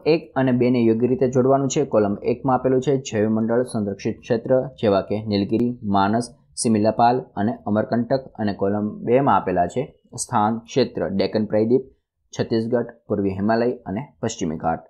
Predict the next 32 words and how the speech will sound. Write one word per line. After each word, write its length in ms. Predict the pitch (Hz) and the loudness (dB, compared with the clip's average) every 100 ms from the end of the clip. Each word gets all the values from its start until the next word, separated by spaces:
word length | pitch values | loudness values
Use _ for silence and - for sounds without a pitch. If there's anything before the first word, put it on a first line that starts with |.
| _ _ _ _ - | _ _ _ _ -2
તો 100 | 110 | 2
નીલગિરીની 520 | 110 135 156 160 160 | 4 4 2 2 0
સામે 320 | 156 139 147 | 0 0 2
જોઈએ 260 | 147 147 147 | 4 6 6
તો 400 | 151 143 147 127 - - | 6 6 6 2 -4 -2
કોલમ 300 | 123 127 127 | 2 2 4
બેમાંથી 420 | 131 143 123 117 | 4 4 2 2
આવશે, 340 | 104 113 135 | 2 2 -2
તેનું 260 | 135 117 117 | -2 -2 -2
સ્થાન 320 | - 123 131 | -2 -2 -2
ક્ષેત્ર 300 | 131 104 110 | -2 -2 -2
છે 140 | 107 147 - - | -2 -4 -4 -4
પશ્ચિમી 480 | - - 117 110 | -4 -2 -2 0
ઘાટ, 380 | 101 92 78 - - _ _ _ _ | 0 -2 -2 -4 -18 _ _ _ _
તો 280 | 101 98 101 110 | 2 4 4 0
એની 200 | 117 120 | 0 2
સામે 260 | 117 110 | 0 0
આવશે 260 | 104 104 - | 0 0 -4
ચાર. 520 | - 123 117 131 151 - _ _ _ | -2 2 2 2 -2 -14 _ _ _
માનસની 600 | 107 104 123 170 - 165 151 151 | 0 2 2 0 0 0 0 2
વાત 280 | 135 139 | 4 4
કરીએ 260 | 151 151 147 | 2 4 4
તો 100 | 143 | 2
તેની 260 | 131 127 131 | 0 0 2
સામે 240 | 139 127 | 0 2
આવશે 500 | 120 127 143 143 - _ | 2 2 2 0 -2 _
પૂર્વીય 280 | 127 123 139 | 2 4 4
હિમાલય, 500 | 127 123 117 95 90 | 2 2 4 2 0
તેનું 260 | - 101 104 | -2 -4 -4
સ્થાન 300 | - 113 117 | -2 -2 -2
ક્ષેત્ર 320 | 123 - 113 | -4 -4 -2
છે 320 | 143 160 | 2 0